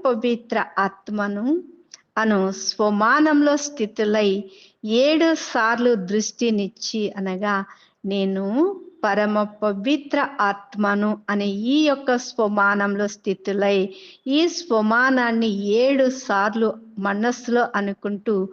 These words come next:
భోజనానికి దృష్టిని ఇచ్చి ఆ భోజనం స్వీకరించాలి. భోజనం ప్రకృతి ద్వారా లభించింది.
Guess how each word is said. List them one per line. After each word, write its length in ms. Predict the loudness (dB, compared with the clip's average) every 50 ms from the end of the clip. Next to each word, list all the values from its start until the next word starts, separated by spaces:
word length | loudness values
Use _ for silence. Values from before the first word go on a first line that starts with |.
| -12 -20 -20 -20 _ _ -12
భోజనానికి 1000 | -6 -2 2 2 4 4 4 4 4 4 4 4 4 2 2 2 0 0 0 0
దృష్టిని 680 | 0 0 -2 -2 -2 -2 -4 -4 -4 -2 -2 -2 -2 -4 -6
ఇచ్చి 540 | -10 -10 -10 -10 -10 -6 -4 -4 -4 -6 -6 -12 _ -4
ఆ 340 | -2 0 0 0 -2 -4 -6 -4
భోజనం 540 | -2 0 0 0 0 0 0 2 2 2 0
స్వీకరించాలి. 1040 | 0 -2 -8 -6 -4 -4 -4 -2 -2 -4 -4 -4 -4 -6 -8 -10 -10 -10 -10 -12 -12 -16 _ _ _ _ _ _ _ _ -20 -20 -20 -20 _ _ -12
భోజనం 800 | -6 0 2 4 4 4 4 2 2 2 4 4 4 4 4 2 2 0
ప్రకృతి 640 | 0 0 0 0 0 0 2 2 2 0 0 0 0
ద్వారా 460 | -2 -2 -4 -4 -2 0 2 2 2
లభించింది. 720 | 2 2 2 0 -2 -4 -4 -6 -6 -8 -10 -12 -14 -14